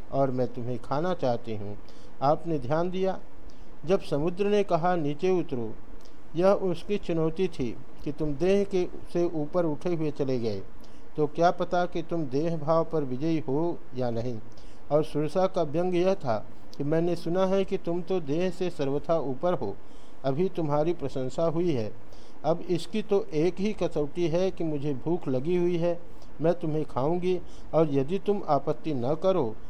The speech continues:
तो समझो कि तुम देह भाव से ऊपर हो।'" हनुमान जी को सुरसा से प्रमाण पत्र लेने की कोई ज़रूरत नहीं थी।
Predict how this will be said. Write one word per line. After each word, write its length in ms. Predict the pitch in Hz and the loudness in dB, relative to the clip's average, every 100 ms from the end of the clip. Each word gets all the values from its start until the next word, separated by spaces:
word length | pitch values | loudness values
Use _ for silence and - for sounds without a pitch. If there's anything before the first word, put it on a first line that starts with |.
| - - | -4 -2
तो 80 | |
समझो 440 | 135 135 139 143 196 | -2 0 0 2 2
कि 160 | 196 | 2
तुम 260 | 170 160 147 | 0 0 -2
देह 240 | 127 165 | 0 0
भाव 280 | 156 127 139 | 2 2 0
से 260 | 127 160 165 | 0 -2 -2
ऊपर 240 | 120 110 160 | -2 0 0
हो।'" 220 | 107 92 - - - - - - - | 0 -2 -4 -4 -4 -4 -4 -4 -2
हनुमान 400 | 165 175 190 202 | 0 0 0 0
जी 160 | 196 | -2
को 200 | 196 180 | -2 -2
सुरसा 560 | 165 160 160 160 180 175 - - - | 0 0 -2 0 0 0 -2 -4 -2
से 100 | 160 | -2
प्रमाण 420 | 156 135 143 175 | -2 -2 0 0
पत्र 340 | 170 160 151 | 0 -2 -2
लेने 300 | 127 120 147 | -2 -2 0
की 160 | 170 165 | -2 -2
कोई 320 | 160 - 151 | -4 -2 -2
ज़रूरत 380 | 175 175 156 143 | 0 0 0 -2
नहीं 200 | 135 117 | -2 -2
थी। 260 | 104 107 95 | -2 -4 -4